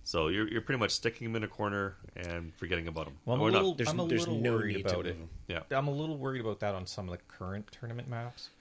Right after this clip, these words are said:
Speaker 1: Yeah,
Speaker 2: Oh, well,
Speaker 1: um,
Speaker 2: one tournament map, the Coruscant landfill.
Speaker 1: Yeah.
Speaker 2: It, 'cause you start directly across from each other.
Speaker 1: There is, like, a direct pipe to each other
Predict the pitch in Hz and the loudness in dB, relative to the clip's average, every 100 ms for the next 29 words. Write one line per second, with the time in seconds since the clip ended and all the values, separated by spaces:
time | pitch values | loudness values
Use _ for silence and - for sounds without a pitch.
0 | - 131 135 110 92 117 113 117 104 117 | 4 8 10 8 6 6 10 10 10 6
1 | 110 92 - 98 71 85 78 - 104 98 | 4 2 -4 -6 -6 -6 -6 -2 0 0
2 | - - 113 104 - 95 92 82 85 - | -4 -2 -2 0 -2 -4 -4 -4 -6 -6
3 | 82 82 _ _ - 95 90 80 - - | -8 -8 _ _ 0 4 4 0 -10 -8
4 | - - - - 123 110 113 101 - 131 | -8 -8 -14 -2 0 0 -2 -4 -2 2
5 | 127 - - - - 104 104 - 95 82 | 0 -2 -14 -12 -4 0 0 2 -2 -2
6 | - 90 95 113 - 117 117 120 120 120 | -4 -2 0 0 -4 -8 -8 -2 -2 -2
7 | 127 - 95 101 98 98 92 80 90 87 | -6 -2 2 4 4 2 0 -2 -2 0
8 | 90 - - 90 90 - _ - - - | 0 -2 -6 -2 -2 -4 _ -20 -20 -12
9 | 92 85 - 80 82 80 | -6 -6 -4 -4 -2 -4